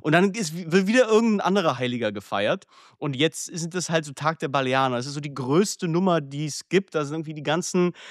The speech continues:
die ganzen Gassen hier sind voll gebaut mit irgendwelchen Ständen und, äh, ich glaub, das wird ein wilder Abend. Äh, ich muss mich ein bisschen unter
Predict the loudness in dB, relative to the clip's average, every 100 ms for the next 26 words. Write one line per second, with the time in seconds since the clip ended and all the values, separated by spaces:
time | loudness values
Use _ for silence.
0 | -12 -4 2 4 4 4 4 4 4 0
1 | 0 0 2 4 4 4 2 4 4 4
2 | 0 2 2 2 -2 -2 -2 -2 -4 -2
3 | 2 2 2 2 2 2 0 0 2 2
4 | 0 -4 -12 -4 0 2 2 0 0 0
5 | -2 -4 -2 2 4 6 4 2 -2 -4
6 | -2 0 0 -4 0 0 2 2 2 -2
7 | -18 -10 0 2